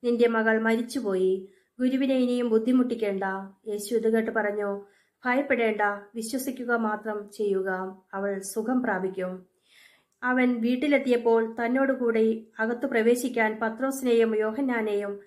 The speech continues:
യാക്കോബിനെയും പെൺകുട്ടിയുടെ പിതാവിനെയും മാതാവിനെയും അല്ലാതെ മറ്റാരെയും അനുവദിച്ചില്ല. എല്ലാവരും കരയുകയും അവളെക്കുറിച്ച് വിലപിക്കുകയും ചെയ്തുകൊണ്ടിരുന്നു.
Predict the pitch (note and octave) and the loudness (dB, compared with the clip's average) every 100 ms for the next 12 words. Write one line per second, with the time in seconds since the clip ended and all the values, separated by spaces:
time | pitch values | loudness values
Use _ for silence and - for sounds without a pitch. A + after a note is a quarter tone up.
0 | _ _ A#3+ A#3 B3+ D4 C4+ A#3 A3+ G#3+ | _ _ -2 0 0 0 2 4 4 4
1 | A3 A3+ A3+ A#3+ C4 B3 A3 A3 A3 A3+ | 0 -4 -2 -2 -2 0 0 -2 0 0
2 | A#3+ A#3 A3 G#3+ G#3 G#3 A#3 A#3 A#3 A3+ | 2 2 2 0 -2 -2 0 0 2 2
3 | G#3 G3+ G3+ G3 G3 G3 G#3 G#3 B3+ A3+ | 0 0 -2 -2 -4 -8 -16 -10 -4 -2
4 | G#3 G3 F#3+ F#3 - G#3+ A3+ B3+ B3 - | 0 -2 -4 -10 -6 0 2 2 -2 -4
5 | F#3+ F#3 F3+ F#3 _ _ _ _ _ _ | -4 -4 -6 -12 _ _ _ _ _ _
6 | _ _ _ _ _ _ _ _ _ _ | _ _ _ _ _ _ _ _ _ _
7 | _ C4+ C#4 D4+ D4+ D4+ D4 B3+ C4 C4+ | _ -2 2 4 4 2 2 4 4 2
8 | C4+ C4 C4 - - A3+ A#3+ A#3 C4 B3+ | 2 0 -2 -6 -4 0 0 0 -2 0
9 | B3+ B3+ C4+ C4+ C4+ C#4 C4+ A#3 G#3+ G#3 | 2 2 0 0 2 2 4 4 4 2
10 | G3 F#3+ F#3+ F#3+ F#3+ | 0 -2 -6 -8 -12